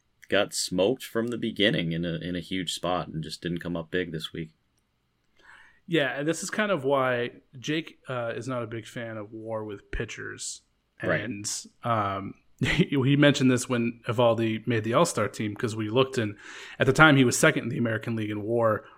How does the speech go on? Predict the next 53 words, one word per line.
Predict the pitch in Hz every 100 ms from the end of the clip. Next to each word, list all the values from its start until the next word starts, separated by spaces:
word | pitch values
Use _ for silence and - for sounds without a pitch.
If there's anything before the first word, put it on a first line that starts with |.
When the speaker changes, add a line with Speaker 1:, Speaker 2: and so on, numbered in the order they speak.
| _ -
Speaker 2:
but | 120
in |
terms | 117
of, | 120
like, | 113 117
E | 120
R | 113
A, | 113
he | 107 113
was, |
like, | 101 -
fourteenth, | - - 117 - 113 107 -
and | 107
a |
bunch | 107 110
of | 107
other | 104 104
stats, | - - 110 104 -
he | 113
was, | 107 101
like, | 101 101 - _ _ _ _ _
middle | 135 135
of | 107
the | 104
pack. | - 107 104 - - _
Even | - 175
though | 170
he's | 156
having | 156 147
a | 135
nice | 120
season | - 180 139
for | 110
himself, | 101 110
he's | 104
having | 143
the | 117
best | 117 110
year | 110
of | 107
his | 104
career. | - 110 104 95 - -
Speaker 1:
Definitely. | - 117 82 80
Speaker 2:
Um, | 120 113 107 - - _ _ _
but, | 165 143 - -
<laughs> | -
but | - -
it's | 190 -
just | - -
weird | 127 127 139 120 104
to | 123
see | - 127
that, | 110 104 104